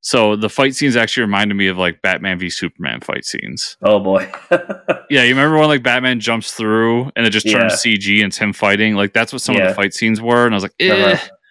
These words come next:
Speaker 1: that doesn't," I mean, you gotta mix practical in there somewhere.
Speaker 2: Right.
Speaker 1: Um, Christian Bale's really great. He's, like, the brightest spot the whole movie.
Speaker 2: Really?
Speaker 1: Um,
Speaker 2: Okay.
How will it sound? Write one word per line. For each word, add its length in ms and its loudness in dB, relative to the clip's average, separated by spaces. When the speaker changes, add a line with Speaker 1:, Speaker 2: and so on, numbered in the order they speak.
Speaker 1:
that 100 -8
doesn't," 280 0
I 140 0
mean, 340 4
you 100 -2
gotta 140 4
mix 240 0
practical 540 -4
in 80 -6
there 120 -6
somewhere. 540 -6
Speaker 2:
Right. 280 2
Speaker 1:
Um, 520 2
Christian 300 2
Bale's 260 2
really 180 0
great. 380 4
He's, 240 0
like, 200 -2
the 60 -6
brightest 360 0
spot 280 0
the 80 -14
whole 120 -2
movie. 420 0
Speaker 2:
Really? 280 2
Speaker 1:
Um, 320 -2
Speaker 2:
Okay. 220 -2